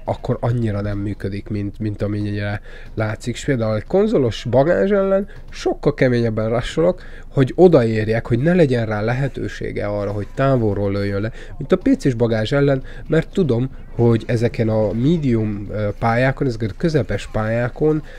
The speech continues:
nekem a legjobban megy a célzás. Hogyha a kod csinál egy közepes pályát, azt tudom, hogy nekem,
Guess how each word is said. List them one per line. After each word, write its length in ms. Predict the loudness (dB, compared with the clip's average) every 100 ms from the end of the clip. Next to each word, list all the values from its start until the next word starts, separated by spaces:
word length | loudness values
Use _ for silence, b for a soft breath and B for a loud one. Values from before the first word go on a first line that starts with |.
| B
nekem 440 | 4 4 4 0
a 40 | 2
legjobban 460 | 2 2 0 0
megy 140 | -2 -2
a 40 |
célzás. 460 | -2 -2 -2 -4 -4
Hogyha 180 | -4 -4
a 60 |
kod 220 | 0 2
csinál 420 | 2 0 0 0 -4
egy 140 | -4
közepes 520 | -4 -2 -4 -4 -6
pályát, 420 | -6 -2 0 -2
azt 160 | -4 -6
tudom, 260 | -2 0 2
hogy 240 | 0 -4
nekem, 600 | -2 0 0 2 2 2